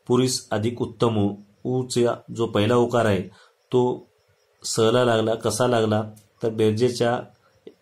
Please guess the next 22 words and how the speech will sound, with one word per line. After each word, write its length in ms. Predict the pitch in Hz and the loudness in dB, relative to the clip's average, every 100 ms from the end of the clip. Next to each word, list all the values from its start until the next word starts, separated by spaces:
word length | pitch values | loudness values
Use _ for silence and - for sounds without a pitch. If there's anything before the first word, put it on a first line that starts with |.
| _ - | _ -4
बेरजेच्या 420 | 113 120 123 127 | -2 0 0 0
पुढे 300 | 123 107 107 107 - | 0 0 0 0 -4
एखादा 380 | 117 120 120 120 | -4 -2 0 -2
स्वर 320 | - 110 107 104 - - _ 113 | 0 0 0 -2 -12 -20 _ -4
जर 80 | 107 | -4
पूर्ण 400 | 123 131 127 123 | -2 -2 0 -4
स्वरूपात 500 | - 117 113 117 - | -2 -2 0 -2 -2
आला 180 | 110 113 | -2 0
असल्यास 420 | 110 - 101 104 - | -2 -2 -2 -4 -4
त्याचे 220 | 104 107 | -4 -2
रूपांतर 360 | 123 120 110 113 | -2 -2 -2 -2
वरील 240 | 110 120 | 0 -2
चिन्हात 340 | 113 110 107 107 | -2 -2 -2 -4
होते 280 | 92 107 110 - _ _ | -4 -6 -8 -18 _ _
व 200 | 110 127 127 - - | 2 2 2 -2 -4
ते 100 | 120 120 | -2 0
चिन्ह 360 | 120 107 110 | -2 -2 0
बेरजेच्या 560 | 113 107 101 107 104 113 - | 0 0 0 0 0 -2 -4
अगोदरच्या 480 | 110 104 101 98 101 - | -6 -4 -4 -4 -6 -8
शेवटच्या 560 | - - 107 104 104 98 - | -8 -2 -2 -2 -4 -8 -8
अक्षराला 560 | 101 - 98 95 98 101 | -10 -6 -4 -4 -4 -2
लागते. 400 | 104 104 - | -2 -4 -10